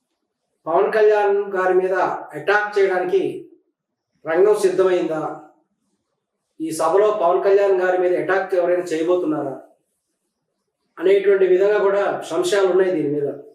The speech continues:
దీని గురించి సాక్షాత్తు జనసేనలో ప్రముఖ నాయకుడు కూడా నాదెండ్ల గారు చెప్పడం జరిగింది. మన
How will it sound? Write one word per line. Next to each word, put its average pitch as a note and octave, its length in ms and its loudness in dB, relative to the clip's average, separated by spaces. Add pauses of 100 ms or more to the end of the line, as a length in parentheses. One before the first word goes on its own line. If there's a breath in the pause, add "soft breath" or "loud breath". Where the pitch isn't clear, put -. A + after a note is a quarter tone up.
(1500)
దీని F#4+ 260 4
గురించి G4+ 320 2 (1200)
సాక్షాత్తు F3+ 640 -2 (760)
జనసేనలో G3 560 2 (220)
ప్రముఖ F#3+ 220 0 (100)
నాయకుడు F3+ 320 0
కూడా E3+ 140 0 (100)
నాదెండ్ల G3+ 400 2
గారు D#3+ 240 -2 (1120)
చెప్పడం E3+ 360 0
జరిగింది. C#3+ 380 -4 (2250)
మన E3+ 180 0